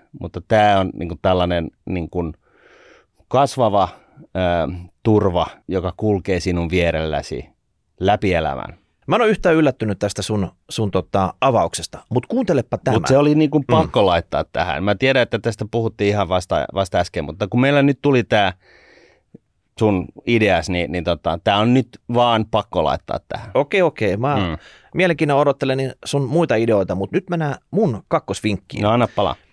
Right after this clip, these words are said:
Speaker 2: Ja tota, te ymmärrätte, tässä on punainen lanka sitten nämä kaikki vinkit läpi, mutta nyt tulee kakkonen. Jos sun ongelma on
Speaker 1: Mm.
Speaker 2: sun piirit, sanotaan, että sä oot jumissa vaikka Jakomäessä, Vantaalla, jossain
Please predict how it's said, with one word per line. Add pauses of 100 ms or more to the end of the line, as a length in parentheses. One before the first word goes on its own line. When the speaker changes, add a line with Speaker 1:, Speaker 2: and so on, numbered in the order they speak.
Speaker 2:
Ja
tota, (420)
te
ymmärrätte,
tässä
on
punainen
lanka
sitten
nämä
kaikki
vinkit
läpi,
mutta
nyt
tulee
kakkonen. (560)
Jos
sun
ongelma (140)
on
Speaker 1:
Mm.
Speaker 2:
sun
piirit, (160)
sanotaan,
että
sä
oot
jumissa (300)
vaikka (200)
Jakomäessä, (640)
Vantaalla, (800)
jossain